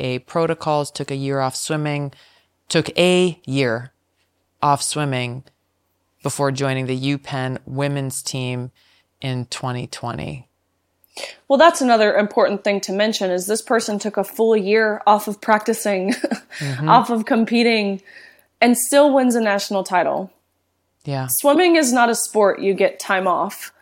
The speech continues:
Speaker 1: Right.
Speaker 2: Um, and all of my college, all four years of my college, in total, we probably got three weeks off combined.
Speaker 1: Wow. Wow.
Speaker 2: You're,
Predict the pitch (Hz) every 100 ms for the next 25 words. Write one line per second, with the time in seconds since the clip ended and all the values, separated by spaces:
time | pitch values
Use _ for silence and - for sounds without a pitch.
0 | _ _ _ 147 202 208 214 - 226 240
1 | 247 233 233 233 226 220 208 190 180 190
2 | - - 214 214 233 247 240 226 214 208
3 | 202 190 196 190 180 165 180 - - _
4 | _ - 226 214 240 240 214 190 196 226
5 | 208 208 196 - - 196 185 180 - -
6 | 220 - - _ _ 226 220 185 123 123
7 | 123 123 120 117 - _ - - 160 156
8 | 240 233 233 240